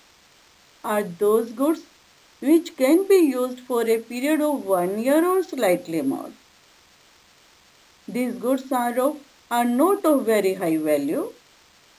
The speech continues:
For example, clothes, furniture, electric goods, et cetera. Non-durable or single-use consumption goods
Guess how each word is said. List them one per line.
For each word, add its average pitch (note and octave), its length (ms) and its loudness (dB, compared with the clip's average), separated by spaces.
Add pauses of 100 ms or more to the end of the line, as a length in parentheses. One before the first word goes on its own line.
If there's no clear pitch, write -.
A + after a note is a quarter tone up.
For A3+ 180 2
example, G3 920 -2 (180)
clothes, G3+ 600 2 (180)
furniture, G#3 880 -2
electric G3 580 -4
goods, A#3+ 260 -6 (280)
et C4 120 -4
cetera. G3 540 -2 (1900)
Non-durable E4 1080 4 (760)
or C4 160 6
single-use E4 880 2
consumption G3 800 -2
goods F#3 360 -2